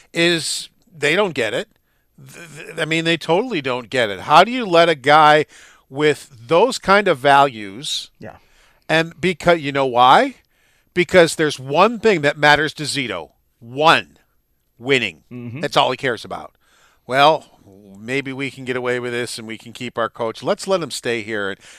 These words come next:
Speaker 1: because we'd like to win. Look at us. We're at the time, I don't know, six and oh, seven and oh, whatever they were. I think they were six and oh at the time. Look at us. We, we wanna keep going. We wanna win.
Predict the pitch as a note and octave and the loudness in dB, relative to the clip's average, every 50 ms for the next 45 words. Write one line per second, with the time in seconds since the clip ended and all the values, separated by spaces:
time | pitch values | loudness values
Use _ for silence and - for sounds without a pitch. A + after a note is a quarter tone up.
0 | _ _ - D3 - D#3+ C#3+ C#3 A3 C#4+ E4 C#4+ A#3+ - - B2+ F#2 F#2 G2 B2 | _ _ -14 -8 -8 -8 -6 -6 -8 -6 -6 -6 -6 -6 -8 -14 -14 -10 -8 -8
1 | C#3 G2 D2 D2+ _ _ _ _ _ _ _ _ - D#3 A3+ - - D#3 C3+ D3+ | -8 -10 -12 _ _ _ _ _ _ _ _ _ -8 -6 -6 -4 0 4 4 4
2 | D3+ A#2+ - - - A#2+ D#3 F3+ G3+ F#3+ - - _ D#3+ C#3 B2+ - A2+ - - | 4 4 0 -4 -8 -6 -6 -4 -4 -6 -8 -10 _ -8 -8 -8 -8 -12 -10 -6
3 | B2+ A#2+ A#2+ A2+ A2+ A2 G#2+ G2+ G2+ F#2+ - - B2 - - A#2+ A2 G#2 G#2+ G2+ | -6 -4 -4 -4 -6 -6 -8 -10 -10 -10 -10 -10 -10 -12 -12 -12 -12 -12 -10 -10
4 | - - A#2 A2 G#2 G#2+ G#2+ G#2+ G#2+ G#2 G#2+ G#2+ G#2+ A2 G#2 G#2+ G2+ G2+ G#2 G#2 | -8 -6 -6 -6 -6 -8 -10 -8 -8 -8 -6 -6 -6 -6 -6 -8 -10 -10 -8 -8
5 | G#2+ G#2+ A#2 A#2+ G#2+ - G#2+ G2 F#2+ - - A2+ - - G#2+ F#2+ F#2 F#2+ F#2 - | -8 -8 -8 -12 -14 -14 -14 -14 -14 -14 -16 -16 -16 -16 -14 -12 -12 -12 -14 -16
6 | F#2+ - G2+ G2 G#2 A2+ - _ _ _ _ _ _ _ _ _ _ _ _ - | -16 -14 -10 -10 -10 -10 -12 _ _ _ _ _ _ _ _ _ _ _ _ -6
7 | F#3 A#3 - B3 E3 D3+ A3 F#3 - - - - - - _ _ _ _ _ G2 | -6 -6 -4 0 0 2 2 2 0 -4 -10 -14 -18 -20 _ _ _ _ _ -18
8 | A#2 E3 G3+ G#3+ - - _ A2+ C#3+ G#3+ B3+ A3+ D#3 F#3 - - D3 C#3 - - | -14 -14 -14 -14 -16 -20 _ -12 -12 -8 -8 -8 -8 -8 -10 -12 -12 -12 -6 0
9 | D3+ E3+ A#3 B3 F3 A2+ G#2 D#3+ B3 C#4 A#3 D#3 B2+ A#2+ B2 C#3+ G#3+ C#4+ C#4+ C4 | 2 2 2 2 0 -2 -4 -6 -6 -4 -4 -4 -4 -4 -4 -2 0 0 0 -2
10 | F#3 A#2 _ | -4 -8 _